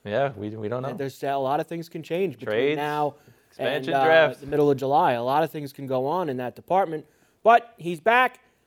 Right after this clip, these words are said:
Speaker 2: Uh, I just want it to be more than just, uh, and I know we've talked about you. It's great for you guys. He's great with the media. He talks.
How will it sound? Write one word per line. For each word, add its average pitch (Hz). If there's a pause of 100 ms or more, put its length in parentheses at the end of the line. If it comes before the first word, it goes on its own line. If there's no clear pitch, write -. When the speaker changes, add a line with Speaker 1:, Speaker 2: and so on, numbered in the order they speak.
Speaker 2:
Uh, 156
I 196
just 214
want 214
it 208
to 208
be 208
more 202 (220)
than 180
just, 180
uh, 160 (280)
and 160
I 165
know 185
we've 165
talked 170
about 165
you. 165
It's -
great 185
for -
you 196
guys. 156
He's 131
great 156
with 175
the 175
media. 139 (340)
He 143
talks. 185